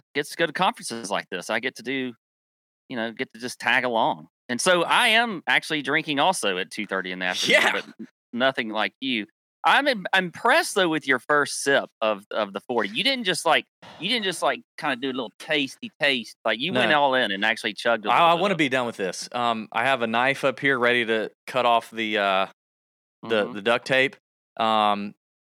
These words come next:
Speaker 2: I, I'm not much of a, like, I, I'm not a, I can't, like, chug a beer. So, and I don't wanna get it all over my lovely Kingsbarns,
Speaker 1: Mm,
Speaker 2: Kingsbarns
Speaker 1: my shirt,
Speaker 2: polo.
Speaker 1: yeah.
Speaker 2: So I can't, like, chug it.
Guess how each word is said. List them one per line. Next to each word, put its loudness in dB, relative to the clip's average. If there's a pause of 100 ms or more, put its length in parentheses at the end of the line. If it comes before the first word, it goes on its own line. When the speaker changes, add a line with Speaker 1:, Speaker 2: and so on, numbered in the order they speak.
(240)
Speaker 2:
I, 2
I'm 0
not 2
much 0
of -6
a, 4
like, 0
I, 0
I'm -2
not 2
a, 0 (160)
I -4
can't, -2
like, -2
chug 0
a -4
beer. -2 (160)
So, -2
and -2
I 2
don't 2
wanna -4
get 2
it 2
all 2
over -2
my 0
lovely -2
Kingsbarns, -8 (1200)
Speaker 1:
Mm, -4
Speaker 2:
Kingsbarns -2
Speaker 1:
my -2
shirt, -2
Speaker 2:
polo. 4
Speaker 1:
yeah. -2
Speaker 2:
So 4
I 4
can't, -2
like, -2
chug 0
it. -4